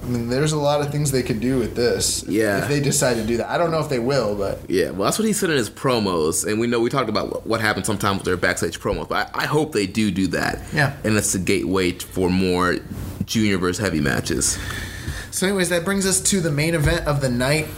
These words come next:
Speaker 1: Uh, Tetsuya Naito taking on Minoru Suzuki. Uh, Suzuki-gun running on a high here because, you know, they just picked up a singles title with, uh, Taichi and Suzuki,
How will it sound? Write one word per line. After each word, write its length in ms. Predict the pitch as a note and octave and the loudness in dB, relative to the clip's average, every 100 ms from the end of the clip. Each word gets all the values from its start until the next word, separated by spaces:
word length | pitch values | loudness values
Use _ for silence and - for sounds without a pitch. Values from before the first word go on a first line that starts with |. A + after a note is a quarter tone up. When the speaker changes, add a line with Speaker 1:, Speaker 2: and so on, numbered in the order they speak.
| - | -2
Speaker 1:
Uh, 360 | B2+ A#2 A2+ A#2 | 0 2 0 0
Tetsuya 540 | - C#3 - D3 C#3 | 0 2 2 2 2
Naito 560 | C3+ C3+ C#3+ D3+ C#3 C3+ | 2 2 2 2 2 2
taking 360 | D3 C3+ C3+ | 2 2 2
on 140 | B2+ C3 | 2 2
Minoru 320 | B2+ B2+ C3 B2 | 0 2 2 2
Suzuki. 760 | C#3 B2+ D3+ D3 D#3 D3+ D3 C#3 | 2 2 2 0 0 2 2 0
Uh, 240 | A#2 A2+ | 0 0
Suzuki-gun 800 | A2+ C3+ C3 C3 C3 B2+ C3 B2+ | 2 2 2 2 0 0 2 2
running 240 | A#2+ B2 A#2+ | 2 2 0
on 120 | A2+ | 0
a 60 | G#2+ | 0
high 300 | C3+ C3 C3 | 0 2 0
here 320 | A#2 C#3 C3 | 0 0 2
because, 800 | B2 B2+ A2 G#2 G2+ G#2 - A#2+ | 0 0 2 2 2 0 0 0
you 80 | G#2+ | 0
know, 100 | G2+ | 0
they 120 | G#2 | 0
just 160 | - | 0
picked 180 | D3 C#3+ | 0 -2
up 140 | G#2 G#2 | -2 0
a 20 | |
singles 380 | - G#2+ - - | 0 0 0 0
title 420 | C#3 C3+ C3+ C3 | 2 2 2 2
with, 220 | A#2 A2+ | 0 0
uh, 220 | G#2 G2+ | 0 0
Taichi 640 | G2+ B2 C3 B2 C3 B2+ | 0 2 2 2 0 2
and 240 | A2+ A2 G#2+ | 0 0 0
Suzuki, 800 | B2 A2+ A2 A#2 A2+ A2+ A2+ | 0 0 0 0 0 2 0